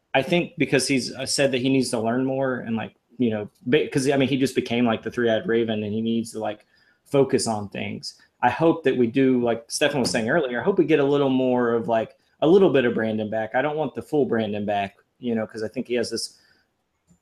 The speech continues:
other thing on his shoulders that he, like, has to deal with, and he is a three-eyed raven, so he has that responsibility. But I'd like to see a moment where, I don't know, just some, like, when Jon comes back or something, just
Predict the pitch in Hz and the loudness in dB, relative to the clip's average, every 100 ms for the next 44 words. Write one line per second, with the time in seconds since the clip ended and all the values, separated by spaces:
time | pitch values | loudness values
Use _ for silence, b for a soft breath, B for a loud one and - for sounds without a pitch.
0 | _ _ _ 147 139 120 135 123 120 110 | _ _ _ 2 4 2 2 4 4 2
1 | - 135 123 113 101 120 113 - _ _ | 0 0 2 0 -2 -2 -4 -6 _ _
2 | _ - 120 113 123 - 113 110 107 98 | _ -6 -2 -2 -2 -2 -2 0 -2 -4
3 | 101 123 120 110 104 120 107 107 101 98 | -4 0 2 2 0 0 0 0 -2 0
4 | 110 110 98 - 110 98 101 107 98 92 | 0 0 -4 -4 -4 -4 -6 -6 -6 -10
5 | - _ _ _ _ _ 131 113 - 123 | -14 _ _ _ _ _ 2 2 2 2
6 | 131 135 123 - 127 110 117 110 104 113 | 2 2 0 0 0 2 0 0 -4 -6
7 | 107 104 101 _ 151 143 165 135 113 107 | -4 -6 -10 _ -10 -2 0 2 0 0
8 | 110 139 - 143 135 127 120 113 120 107 | -2 -4 -2 -4 -4 -6 -6 -2 -4 0
9 | 127 123 123 131 120 123 120 - 117 127 | 0 0 -2 -2 -2 -2 -4 -4 -6 -4
10 | 120 127 117 117 - | -2 -2 -2 -2 -6